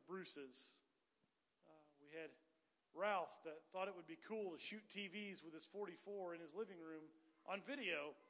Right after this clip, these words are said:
And sometimes he'd do it when you came over, just for fun. Um, most of these men were single that Dad Bible study to. I'm not sure why. Um, but yeah, Ralph, he would,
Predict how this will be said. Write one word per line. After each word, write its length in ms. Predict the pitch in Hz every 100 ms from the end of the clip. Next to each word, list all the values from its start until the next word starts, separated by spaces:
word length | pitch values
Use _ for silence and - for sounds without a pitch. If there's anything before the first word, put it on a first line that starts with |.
| - - - - -
And 120 | 208
sometimes 580 | - 392 440 302 254 233
he'd 160 | 269
do 160 | 226 277
it 80 | 269
when 140 | 269
you 100 | 269
came 240 | 277 277 277
over, 320 | 294 202 151 - - - - _
just 240 | - 202 - - -
for 120 | 277
fun. 320 | 302 240 180 131 - - - - - - - - - - - - -
Um, 460 | 180 180 156 143 131 - - - - - - - _ -
most 340 | 180 233 262 226
of 60 | 175
these 160 | 196 170
men 240 | 202 196 180
were 160 | 196
single 480 | 190 202 190 165 135 - - -
that 80 | 156
Dad 240 | 160 160 156
Bible 260 | 165 160
study 300 | 151 180 170 165
to. 80 | 185
I'm 100 | 185
not 160 | 277
sure 160 | - 220
why. 400 | 190 175 156 143 - - - - -
Um, 320 | - 196 170 151 - - - _ _ - - _ _ -
but 60 | 254
yeah, 160 | 277
Ralph, 400 | 254 233 247 208
he 80 | 220
would, 160 | 254